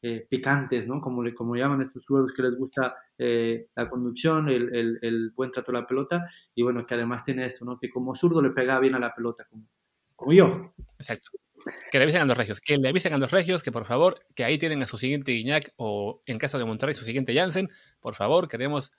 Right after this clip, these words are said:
Speaker 2: más jugadores de países diferentes en lugar de estar llevando cincuenta mil argentinos a la Liga Mexicana. Pero bueno, ya, me estoy desviando del tema, regresemos a la Champions, que tenemos ahora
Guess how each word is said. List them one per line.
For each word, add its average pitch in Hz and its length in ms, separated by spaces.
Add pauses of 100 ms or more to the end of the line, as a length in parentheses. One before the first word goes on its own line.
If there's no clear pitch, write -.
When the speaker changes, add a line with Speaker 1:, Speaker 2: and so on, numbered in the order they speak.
Speaker 2:
más 135 220
jugadores 131 380
de 117 120
países 135 420 (160)
diferentes 131 560
en 110 60
lugar 120 160
de - 60
estar 127 120
llevando 123 400 (400)
cincuenta 113 380
mil 135 80
argentinos 113 440
a 110 60
la 104 200
Liga 117 260
Mexicana. 107 360
Pero 139 120
bueno, 117 120
ya, 113 200
me 120 80
estoy 151 140
desviando 127 200
del 117 100
tema, 185 240 (360)
regresemos 160 400
a - 20
la 139 80
Champions, 180 300
que 131 80
tenemos 135 200
ahora 151 160